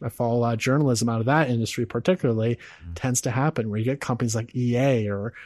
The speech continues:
Speaker 1: for example, um, uh, uh, Ubisoft or Blizzard, who really, like, they try and squeeze out the numbers,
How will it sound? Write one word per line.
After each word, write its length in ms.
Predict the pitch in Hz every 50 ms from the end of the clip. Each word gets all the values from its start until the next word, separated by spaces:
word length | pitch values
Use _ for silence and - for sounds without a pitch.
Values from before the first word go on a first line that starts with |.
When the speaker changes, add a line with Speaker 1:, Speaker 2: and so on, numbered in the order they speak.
| - - _
Speaker 1:
for 160 | - 127 120
example, 640 | 113 - - 113 113 113 107 - 120 113 117 117 -
um, 540 | 117 113 113 113 113 113 117 113 117 - - - -
uh, 120 | - 120 104 - - -
uh, 240 | 123 120 117 117 117
Ubisoft 840 | 120 127 185 202 175 - - - 117 104 113 123 123 120 - - - -
or 140 | 117 110
Blizzard, 640 | 104 - 147 170 190 185 - 131 110 104 110 143 151 - - - - - _
who 200 | - - 143 131
really, 420 | 120 120 135 151 180 180 156 135
like, 160 | 123 120 120
they 120 | 127 123 113
try 240 | - - - 143 123
and 80 | 120 113
squeeze 520 | - - - - - 123 127 131 143 143
out 140 | 151 143 139
the 60 | -
numbers, 540 | 131 127 139 170 175 156 123 113 110 - -